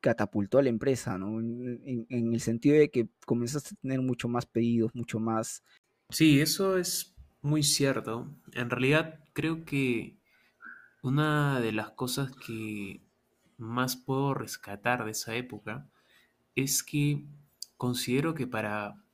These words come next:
Speaker 2: poder tener éxito en un negocio formal, y uno de los puntos claves es tener una área contable muy bien organizada,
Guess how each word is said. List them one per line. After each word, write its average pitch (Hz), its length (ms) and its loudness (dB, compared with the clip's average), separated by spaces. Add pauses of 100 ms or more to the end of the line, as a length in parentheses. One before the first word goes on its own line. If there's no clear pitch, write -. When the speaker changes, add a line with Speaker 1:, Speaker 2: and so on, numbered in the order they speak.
(260)
Speaker 2:
poder 139 280 -2
tener 147 260 0
éxito 123 720 -4 (160)
en 107 300 -4
un 104 420 -6
negocio 113 640 -2
formal, 104 760 -4 (1120)
y 107 440 -4
uno 151 260 2
de 139 60 4
los 113 220 -2
puntos 151 560 -2
claves 135 880 2 (380)
es 123 480 0
tener 135 640 0 (880)
una 135 640 4
área 127 420 2
contable 120 580 2
muy 135 360 0
bien 127 180 4
organizada, 107 880 -4